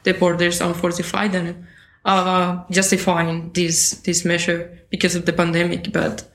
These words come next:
at the same time, people from Europe were traveling to Mexico, for example, for touristic reasons.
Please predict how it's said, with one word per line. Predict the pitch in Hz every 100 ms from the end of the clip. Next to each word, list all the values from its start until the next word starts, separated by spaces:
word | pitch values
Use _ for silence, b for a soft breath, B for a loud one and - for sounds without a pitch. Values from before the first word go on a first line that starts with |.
| b b
at | 180
the | 180
same | 180 170
time, | 175 170 165 -
people | 190 165 160
from | 170 165
Europe | 185 180
were | 160 165
traveling | 160 165 160 160 156
to | 160
Mexico, | 165 - 180 151
for | -
example, | 160 160 156 170 160 B B
for | - 160
touristic | - 170 165 - 160 175
reasons. | 170 175 190 190